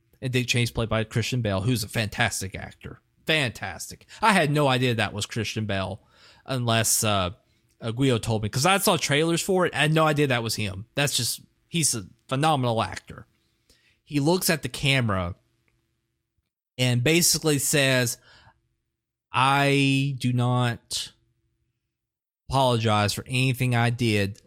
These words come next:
so that you could sleep at night and enjoy your family. Everything I did was for that." It says it much better than that, but that's the gist of it. And I found that to be kind of interesting, 'cause I felt like, first of all,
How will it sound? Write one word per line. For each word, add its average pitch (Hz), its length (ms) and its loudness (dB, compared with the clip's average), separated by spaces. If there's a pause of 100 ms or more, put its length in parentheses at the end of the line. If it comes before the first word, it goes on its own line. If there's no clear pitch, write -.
so - 220 -2
that 104 220 0
you 120 420 0
could 110 680 0 (840)
sleep 131 400 -4
at 95 140 -4
night 101 320 -2
and 104 200 -2
enjoy 107 260 0
your 104 180 0
family. 95 600 -4
Everything 131 380 -2
I 123 100 2
did 120 300 0
was 101 180 -2
for 101 260 -4
that." 92 480 -10 (400)
It 170 200 2
says 160 280 4
it 135 80 0
much 120 260 0
better 107 240 2
than 98 140 0
that, 98 180 -2
but - 80 -4
that's 131 300 0
the 120 40 -6
gist 107 400 -4
of 92 200 -4
it. - 200 -14 (600)
And 294 240 0
I 294 100 2
found 320 220 2
that 285 120 0
to 233 60 -10
be 214 100 -2
kind 160 240 0
of 135 100 0
interesting, 101 540 -2
'cause 151 140 0
I 175 80 4
felt 233 220 4
like, 175 120 2
first 254 280 2
of 135 100 -2
all, 113 480 0